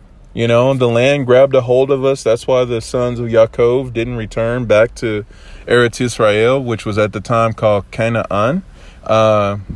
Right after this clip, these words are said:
at the, at that time. But, you know, as we got closer to redemption, it took all ten plagues, and then the Yam Suf, and then the battle with Amalek, and then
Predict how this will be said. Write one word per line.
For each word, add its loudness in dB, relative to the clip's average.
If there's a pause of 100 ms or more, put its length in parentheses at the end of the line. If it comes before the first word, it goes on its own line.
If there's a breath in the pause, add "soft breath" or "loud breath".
(120)
at 2
the, 0 (400)
at -16
that 2
time. -4 (120)
But, 4 (800 loud breath)
you 2
know, 2 (200)
as 0
we -4
got 4
closer -2
to -6
redemption, -2
it -6
took -2 (760)
all 4
ten -4
plagues, -4 (140)
and -4
then 0
the 0
Yam 2
Suf, -6 (360 loud breath)
and -4
then 0 (260 soft breath)
the -2
battle 4
with -2
Amalek, -2
and -6
then -2